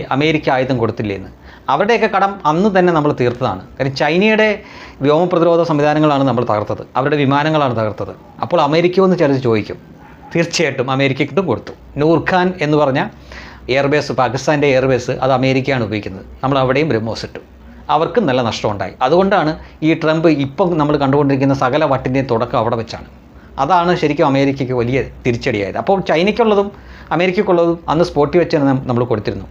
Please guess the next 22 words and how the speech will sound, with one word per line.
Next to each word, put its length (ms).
നമ്മുടെ 260
കയ്യിൽ 220
നിന്ന് 200
രക്ഷപ്പെട്ടു 540
പോയത് 200
തുർക്കിയാണ്. 440
അങ്ങനെ 240
ഒരു 60
കടം 260
ബാക്കിയുണ്ട്. 480
തീർച്ചയായിട്ടും 600
നരേന്ദ്രമോദിയുടെ 600
കാലത്ത് 400
തന്നെ 200
തുർക്കിക്കിട്ട് 500
നമ്മൾ 180
നേരിട്ടോ 380
അല്ലാതെയോ 460
പണി 220
കൊടുത്തു 320
എന്നൊരു 260
വാർത്ത 200